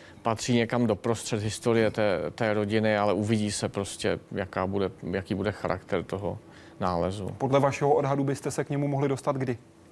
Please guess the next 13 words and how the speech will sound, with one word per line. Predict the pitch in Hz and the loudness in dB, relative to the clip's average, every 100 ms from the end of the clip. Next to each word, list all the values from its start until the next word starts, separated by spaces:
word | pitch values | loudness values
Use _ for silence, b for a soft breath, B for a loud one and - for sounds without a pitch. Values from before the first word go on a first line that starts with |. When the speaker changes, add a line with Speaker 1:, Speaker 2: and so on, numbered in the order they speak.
| - - - - 123 | -20 -20 -20 -14 0
Speaker 1:
To | 120 | 4
záleží | 117 107 107 117 120 | 6 6 6 4 2
na | 117 | 0
tom, | 110 123 | 4 4
jak | 117 110 - | 4 0 0
náš | 113 110 - | 0 0 -4
ústav | 110 - 117 | -4 -4 -6
přežije | - 113 120 117 | -4 -2 2 4
letošní, | 107 110 113 - 113 110 90 | 4 2 -4 0 2 2 0
letošní | 95 98 110 - 117 | 0 -2 -4 -2 -2
krizi, | 110 104 110 120 127 | 0 -2 2 2 4
ale, | 123 120 | 4 2
eh, | - - - - | -2 -16 -18 -2